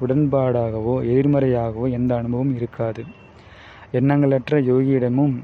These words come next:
விருத்தி இருக்கிறது. ஆனால் சமாதியில் இருந்தேன் என்று அவன் அதிலிருந்து விடுபட்ட பிறகு அவனால் சொல்ல முடிகிறது. ஓரெண்ணம் அதிலிருந்து நூறெண்ணம், நூறெண்ணம் ஆதாரமாய் ஓரெண்ணம் என்பது இதில் வந்து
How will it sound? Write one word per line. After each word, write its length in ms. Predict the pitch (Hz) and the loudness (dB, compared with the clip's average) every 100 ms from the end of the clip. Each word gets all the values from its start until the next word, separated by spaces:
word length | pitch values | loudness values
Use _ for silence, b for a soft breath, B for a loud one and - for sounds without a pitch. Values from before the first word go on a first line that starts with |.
| 151 | -8
விருத்தி 320 | 120 123 - | -6 -6 -2
இருக்கிறது. 560 | 131 120 117 120 110 113 - - - | 0 0 -2 -4 -4 -6 -14 -20 -12
ஆனால் 360 | 123 120 139 139 | -4 -2 0 -2
சமாதியில் 640 | - 120 123 139 135 147 131 | -4 -4 0 0 2 2 2
இருந்தேன் 460 | 120 117 123 120 | 0 -2 -2 -2
என்று 320 | 113 110 131 139 | -4 -4 -2 -2
அவன் 340 | 117 135 123 - B B | -2 -2 -2 -8 B B
அதிலிருந்து 420 | 120 120 123 143 | -6 -2 0 0
விடுபட்ட 460 | 127 127 131 127 127 | 0 -2 -2 -2 -4
பிறகு 440 | 113 117 113 143 | -4 -4 -2 -2
அவனால் 260 | 117 117 131 | -4 -6 -6
சொல்ல 240 | 123 120 | -4 -2
முடிகிறது. 500 | 120 113 113 110 113 139 - - B B B B 127 | -2 -4 -6 -8 -10 -14 -20 -20 B B B B 0
ஓரெண்ணம் 580 | 135 135 131 139 127 | 2 4 4 2 0
அதிலிருந்து 540 | 120 117 123 123 135 147 | -2 -2 0 0 2 0
நூறெண்ணம், 640 | 123 127 131 127 131 123 | 0 2 2 2 0 -2
நூறெண்ணம் 640 | 117 123 131 131 135 127 | -2 0 0 0 0 -2
ஆதாரமாய் 600 | 120 117 123 123 120 139 | -4 -4 -2 -2 0 -2
ஓரெண்ணம் 500 | 131 117 117 117 117 - - - B B B B | -2 -2 -2 -4 -6 -10 -20 -20 B B B B
என்பது 640 | 123 117 127 135 117 107 107 123 - | -6 -2 0 2 0 -2 -8 -14 -12
இதில் 120 | 117 | -8
வந்து 420 | 110 110 120 117 | -8 -6 -4 -6